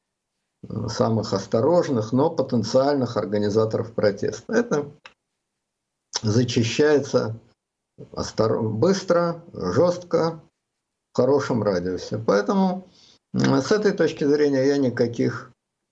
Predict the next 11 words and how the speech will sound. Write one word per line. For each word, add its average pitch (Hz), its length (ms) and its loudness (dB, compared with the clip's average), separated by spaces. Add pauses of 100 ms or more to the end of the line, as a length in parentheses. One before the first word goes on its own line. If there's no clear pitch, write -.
(140)
э, 113 60 -8
возможностей 110 840 2
для 104 260 2
изменений 127 560 2
не 120 180 2
вижу. 98 320 2
Возможности 202 640 0
изменения 190 580 2
могут 175 300 2
быть 175 220 -2
другие. 196 680 2